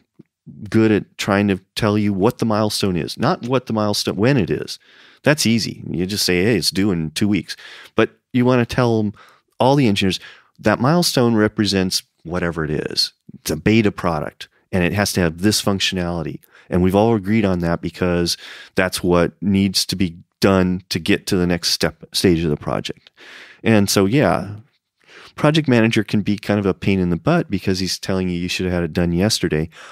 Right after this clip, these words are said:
But if he's having to tell you that, it's because either you're not doing the right thing or you don't have the right information to do what you need to do. So,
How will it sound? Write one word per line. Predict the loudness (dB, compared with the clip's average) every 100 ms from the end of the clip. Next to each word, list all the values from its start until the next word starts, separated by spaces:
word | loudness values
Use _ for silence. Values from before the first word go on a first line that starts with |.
| -4
But | 0 2 0
if | -2 -4
he's | -4 0
having | 0 2 0
to | -2
tell | -2 0
you | 2 0
that, | -2
it's | -2 -6
because | -8 -2 0 0 -2 -8 -16 -20 -20 -6
either | -2 0
you're | 0 2 2 0 -8 -20 _ _ _ -16
not | -4 0 0 2
doing | 2 2
the | 2
right | 2 0 0
thing | -2 0 2
or | 2 4
you | 2
don't | 0 0
have | -2 -2
the |
right | 0 0
information | 0 -2 -2 -2 -4
to | -6
do | -6
what | -6 -8
you | -10
need | -12 -12
to |
do. | -10 -10
So, | -10 -8 -8